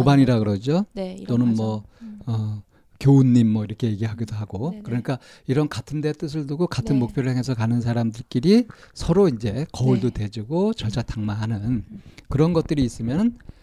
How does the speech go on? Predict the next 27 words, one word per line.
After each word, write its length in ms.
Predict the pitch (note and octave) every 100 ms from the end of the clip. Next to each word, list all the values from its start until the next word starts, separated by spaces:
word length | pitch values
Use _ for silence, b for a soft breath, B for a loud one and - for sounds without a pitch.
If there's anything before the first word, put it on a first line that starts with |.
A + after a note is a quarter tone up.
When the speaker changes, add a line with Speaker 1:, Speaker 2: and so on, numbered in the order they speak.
| B B B
Speaker 1:
한 760 | - C3+ C#3+ C#3+ C#3+ C#3 C3+ C#3+ -
네 200 | A#2 C3+
배 100 | D3
정도 200 | B2+ A#2+
쉬워져요. 440 | A2+ F3 C#3+ G#2 G#2
<laughs> 1700 | A2+ - G3+ G#3 - C3 A2 A#2+ - - _ - B3 A3 A#2 - -
Speaker 2:
네. 100 | G#3+
Speaker 1:
한 100 | G3+
팔십 220 | - F3
퍼센트는 380 | - D#3+ D3+ C#3
먹고 220 | A2+ -
들어갑니다. 580 | A#2 A#2 A2 A2 G#2+ G2+ F#2+
그게. 160 | G#2+ G2+ B B B
Speaker 2:
그래서 440 | - A3+ A#3 A3 G#3
저희가 500 | F#3+ F#3 F#3 F#3 F#3
이제 120 | F#3+
상담을 640 | - A#3+ C4 B3 A#3 G#3
통해서도 480 | G3 A3 A3 G3+ F3+
할 100 | G3
수 120 | G#3
있는 260 | G3+ F#3 F#3
그 200 | F3+ F#3 b b b
행동 280 | - C4 C4
수정. 380 | A#3+ F#3+ E3+ F3 _ _ _ _ _ -
Speaker 1:
네. 340 | A#2+ G#2+ D3 F#3+
Speaker 2:
이 80 | G3
부분도 640 | G#3+ G3+ F3+ G3 A3+ B3+